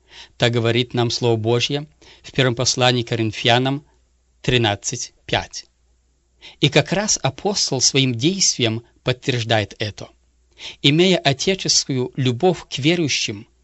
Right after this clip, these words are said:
проживающим на Крите, апостол в первую очередь, желая решить эту проблему,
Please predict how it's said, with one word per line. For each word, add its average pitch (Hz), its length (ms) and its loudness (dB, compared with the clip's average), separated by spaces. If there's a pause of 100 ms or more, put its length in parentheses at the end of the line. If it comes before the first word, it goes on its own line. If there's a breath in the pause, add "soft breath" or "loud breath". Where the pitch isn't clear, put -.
(260 loud breath)
проживающим 139 880 0
на 131 160 0
Крите, - 480 -4 (460 loud breath)
апостол 139 680 0
в - 160 -8
первую 196 440 0
очередь, - 640 -4 (300)
желая 117 520 2 (420)
решить 117 360 -2
эту 113 160 -2
проблему, 120 580 -2